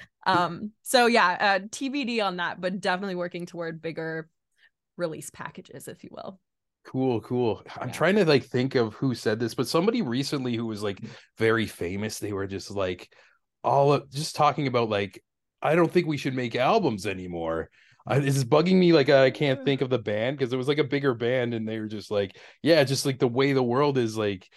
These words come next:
Speaker 2: it's E Ps." But I actually love, like, on a release day of, like, if it's
Speaker 1: Mm-hmm.
Speaker 2: something I enjoy, just having a lot of content at once that you can just hit play and it's fresh and it's new and it kind of, like, all fits, like,
Speaker 1: Yeah.
Speaker 2: a certain vibe.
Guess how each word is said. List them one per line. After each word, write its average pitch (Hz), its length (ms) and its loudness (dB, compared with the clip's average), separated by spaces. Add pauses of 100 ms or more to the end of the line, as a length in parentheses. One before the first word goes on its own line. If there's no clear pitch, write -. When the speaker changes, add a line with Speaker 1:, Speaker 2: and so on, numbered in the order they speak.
(220)
Speaker 2:
it's - 100 -14
E 120 140 -8
Ps." 135 300 -2
But 127 200 2
I 202 180 -2
actually 220 460 0
love, 127 560 2 (760)
like, 113 260 0
on 110 180 0
a 107 60 0
release 101 420 -6
day 113 280 0
of, 98 140 0
like, 85 360 -2
if 92 140 -10
it's 92 120 -6
Speaker 1:
Mm-hmm. - 40 -8
Speaker 2:
something 110 320 -2
I 101 80 -2
enjoy, 95 640 -2 (260)
just 127 200 -4
having 196 560 0
a 156 80 6
lot 127 340 2
of 123 100 0
content 117 600 -2
at 92 140 -4
once 95 540 -4 (300)
that 110 100 0
you 104 80 0
can 113 140 -2
just 107 200 -4
hit - 240 -4
play 113 640 2 (360)
and 101 140 -6
it's 90 160 -8
fresh 117 720 0
and 92 140 -10
it's 90 180 -10
new 113 400 2
and 98 120 -2
it 98 100 -8
kind 113 280 -2
of, 101 160 -2
like, 95 220 -4
all 101 240 0
fits, 107 340 -8
like, 98 140 -4
Speaker 1:
Yeah. - 20 -4
Speaker 2:
a 90 40 -6
certain 101 380 -6
vibe. 95 540 -2